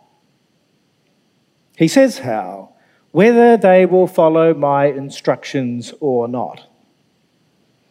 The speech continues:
You see, the manna and quail is not just miraculous provision. It's also actually a divine test of Israel's trust and obedience.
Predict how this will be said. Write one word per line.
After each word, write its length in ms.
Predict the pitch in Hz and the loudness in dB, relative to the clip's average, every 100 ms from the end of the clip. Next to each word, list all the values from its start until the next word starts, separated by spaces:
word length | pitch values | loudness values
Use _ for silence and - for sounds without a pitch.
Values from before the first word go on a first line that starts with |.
| _ _ _ - | _ _ _ -4
You 80 | |
see, 120 | 165 208 | 2 2
the 120 | 214 | 4
manna 300 | 233 247 240 | 2 4 4
and 140 | 226 | 2
quail 640 | 214 233 202 160 165 180 175 - - | 0 0 2 4 4 2 -2 -14 -6
is 260 | - 190 151 | 0 0 0
not 460 | 190 220 226 202 - | 2 2 0 -6 0
just 480 | 208 143 143 - | 2 2 -2 -8
miraculous 520 | 165 170 165 - 156 147 | 0 2 2 -2 -4 -2
provision. 580 | - 160 208 143 123 165 | -2 2 0 0 -4 -4
It's 160 | 175 | -2
also 320 | 226 214 202 185 | -2 -2 -2 -2
actually 380 | 180 - 165 156 | -2 -4 -2 -2
a 60 | |
divine 480 | 151 151 160 165 151 | -2 -4 -2 -2 -6
test 520 | - - 101 - - _ _ _ | -4 -4 -4 -12 -20 _ _ _
of 160 | - 147 202 | -2 -2 0
Israel's 640 | 175 151 151 139 135 - | 0 0 0 2 -2 -6
trust 580 | - 160 127 - - _ _ _ _ _ - | -6 -4 -4 -10 -20 _ _ _ _ _ -4
and 160 | 151 | 0
obedience. 1000 | 139 135 151 156 131 107 85 80 - - | 0 0 0 0 0 -6 -12 -20 -20 -20